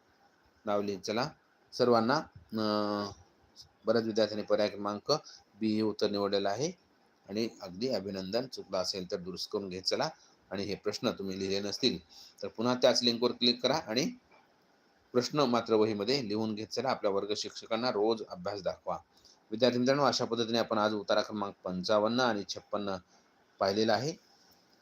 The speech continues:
तसेच आपण आता, अ, रोज एक सराव चाचणी सुद्धा देत आहोत सर्व विषयांची मिळून. ओके, उतार्यावर आधारित सराव चाचणी, तसेच गणित, बुद्धिमत्ता, इंग्रजी सर्व विषयांची एकत्रित चाचणी सुद्धा आपण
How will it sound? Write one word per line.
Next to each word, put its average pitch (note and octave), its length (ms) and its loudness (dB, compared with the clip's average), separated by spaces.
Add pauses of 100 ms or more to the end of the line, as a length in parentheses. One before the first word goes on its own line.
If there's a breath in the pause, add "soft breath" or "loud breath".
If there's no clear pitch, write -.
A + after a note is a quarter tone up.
(180)
तसेच B2+ 280 4
आपण B2 240 6
आता, B2 240 4 (440)
अ, G2+ 200 -6
रोज B2 380 4
एक A2 240 -6
सराव A#2 300 2
चाचणी A#2 360 2
सुद्धा A#2 260 -4
देत A2+ 220 0
आहोत B2 320 -2
सर्व A2 180 0
विषयांची G2 520 -6
मिळून. A#2+ 260 -2 (960 soft breath)
ओके, A#2+ 160 -2
उतार्यावर A2 460 4
आधारित A2+ 300 2
सराव A2+ 280 2
चाचणी, A2+ 340 -2
तसेच G2+ 600 -6
गणित, A2 240 0 (120)
बुद्धिमत्ता, G2+ 520 -2
इंग्रजी G2+ 460 -4 (100)
सर्व C3 240 2
विषयांची G#2+ 460 -2
एकत्रित G2+ 340 -8
चाचणी G2+ 400 -6
सुद्धा G2+ 300 -10
आपण B2 260 -4